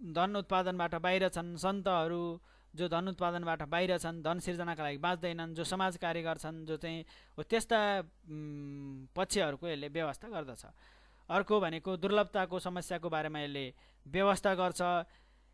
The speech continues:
यसले आर्थिक साधनहरूको दुर्लभता नै आर्थिक क्रियाकलापको कारण हो भन्ने कुराको व्यवस्था गर्छ। अब हामीसँग आर्थिक साधनहरू दुर्लभ हुन्छन्, अपर्याप्त मात्रामा हामी साधन स्रोत हुँदैन, हो, त्यसको कारणले आर्थिक क्रियाकलाप चाहिँ हुने भएकोले अधिकतम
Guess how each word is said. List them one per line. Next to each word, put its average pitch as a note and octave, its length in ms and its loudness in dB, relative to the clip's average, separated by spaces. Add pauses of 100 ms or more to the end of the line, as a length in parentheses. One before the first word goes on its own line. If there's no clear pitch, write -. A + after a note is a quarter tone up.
(140)
यसले A3 300 4
आर्थिक G#3 360 4
साधनहरूको G3+ 600 2
दुर्लभता G3 520 4
नै G3+ 100 0
आर्थिक F#3 300 0
क्रियाकलापको F3+ 440 0
कारण F3 240 0
हो D#3+ 220 0
भन्ने C#3 240 -6
कुराको D#3 300 -4
व्यवस्था F3+ 380 2
गर्छ। B2+ 280 -6
अब E3+ 120 0
हामीसँग F#3+ 580 0
आर्थिक F3+ 400 0
साधनहरू F3 600 0
दुर्लभ F#3 320 2
हुन्छन्, D#3+ 460 -6
अपर्याप्त F#3 500 -2
मात्रामा F3+ 340 0
हामी D3+ 180 -4
साधन E3+ 320 0
स्रोत E3+ 280 -6
हुँदैन, D3+ 380 -6 (540)
हो, D3+ 100 0
त्यसको A#3 640 4
कारणले G3 580 2
आर्थिक F#3 400 0
क्रियाकलाप F3+ 480 0
चाहिँ F3 360 -6
हुने F3 300 0
भएकोले C#3+ 460 -2
अधिकतम F3 1040 0